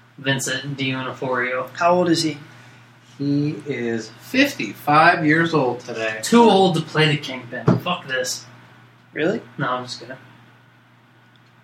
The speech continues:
Speaker 1: So why don't we move on into <clears throat> the characters and or franchises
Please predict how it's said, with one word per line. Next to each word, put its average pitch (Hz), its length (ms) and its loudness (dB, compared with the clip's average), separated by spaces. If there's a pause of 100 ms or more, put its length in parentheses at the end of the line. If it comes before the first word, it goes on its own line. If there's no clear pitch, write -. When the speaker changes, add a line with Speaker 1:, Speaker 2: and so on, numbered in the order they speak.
(1000)
Speaker 1:
So 214 180 -2
why 220 140 8
don't 214 120 2
we 202 140 2
move 185 260 4
on 151 260 4
into 139 480 -2 (240)
<clears throat> - 380 4 (1120)
the 160 100 -4
characters 202 680 2 (160)
and 156 260 2
or 147 200 0
franchises 131 1000 -2